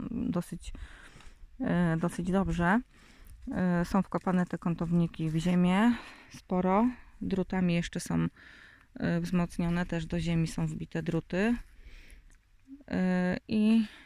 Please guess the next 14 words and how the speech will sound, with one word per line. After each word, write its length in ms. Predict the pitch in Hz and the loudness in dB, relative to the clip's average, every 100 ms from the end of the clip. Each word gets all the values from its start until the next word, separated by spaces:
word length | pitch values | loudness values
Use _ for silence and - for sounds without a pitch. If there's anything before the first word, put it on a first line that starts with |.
| - _ _ _ _ _ _ - - - | -20 _ _ _ _ _ _ -20 -14 -2
ja 140 | 214 | 2
bym 140 | 208 196 | 4 4
jeszcze 220 | - 185 | 2 -4
tutaj 280 | 180 185 180 | -4 0 2
myślała, 540 | 180 - 185 185 180 | 2 2 2 4 2
jak 300 | 170 - - - | 0 -2 -8 -2
mąż 220 | 185 - | -2 -2
przyjedzie, 440 | - 180 175 180 | -2 0 2 0
żeby 240 | 175 170 175 | 0 0 0
mi 140 | 175 | 0
tutaj 280 | 180 180 165 | 0 0 0
u 140 | - | -2
góry 300 | 170 175 170 | -2 0 0
przy-, 200 | - - | -2 -14